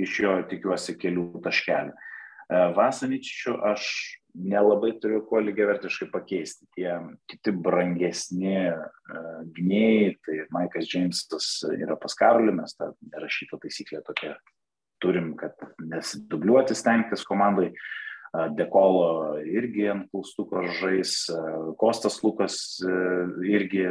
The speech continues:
sirguliuoja ir neaišku, kas jam yra. Em, tai aš į savo komandą atsivedu Scotty Wilbekiną.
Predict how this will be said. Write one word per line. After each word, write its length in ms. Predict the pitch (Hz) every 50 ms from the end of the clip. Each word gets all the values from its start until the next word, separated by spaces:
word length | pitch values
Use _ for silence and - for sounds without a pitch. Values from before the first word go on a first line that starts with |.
| 87 85
sirguliuoja 800 | - - - 90 85 80 92 90 92 98 101 98 95 92 90 87
ir 100 | 87 82
neaišku, 520 | - 87 87 87 87 90 92 90 - - -
kas 200 | - 85 - -
jam 140 | 82 82 82
yra. 260 | 85 90 95 95 90 - - - - - - - - - - _ -
Em, 520 | 87 87 85 85 85 85 85 85 85 85 82 82 82 80 80 - _
tai 260 | _ - 92 87 90
aš 340 | - - 98 107 117 117 - - - - - - 95
į 140 | 92 - -
savo 180 | - 110 107 101
komandą 360 | - 92 92 98 101 95 90
atsivedu 480 | - - - 90 90 82 - 87 85 82 82 85 85 - _ - 80
Scotty 420 | - - - - 104 104 - -
Wilbekiną. 680 | 73 85 101 117 131 135 131 135 - 127 123 120 117